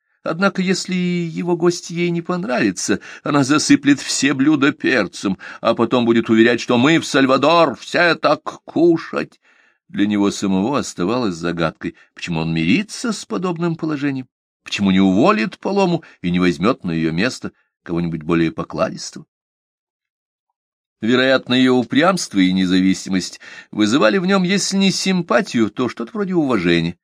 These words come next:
Иначе Куп просто не мог объяснить, почему он терпит в своём доме эту своевольную девчонку, которая к тому же позволяет себе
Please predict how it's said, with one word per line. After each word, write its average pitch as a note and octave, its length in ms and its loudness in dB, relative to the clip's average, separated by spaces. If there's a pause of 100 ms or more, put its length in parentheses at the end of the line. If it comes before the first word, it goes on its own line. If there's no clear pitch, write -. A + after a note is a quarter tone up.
(580)
Иначе C#3 500 0
Куп - 340 -2
просто G#2+ 360 0
не A2 120 2
мог G#3+ 220 0
объяснить, E2+ 600 -2 (220)
почему E3 280 0
он B3+ 160 2
терпит A2 600 -2
в - 100 -12
своём G2+ 500 2
доме A3 400 2 (240)
эту G#2 200 0
своевольную G3 760 4
девчонку, C#3+ 800 -2 (320)
которая F#2+ 280 2
к - 40 -12
тому F#2+ 180 2
же F2+ 80 0
позволяет F#2 460 2
себе G2 280 0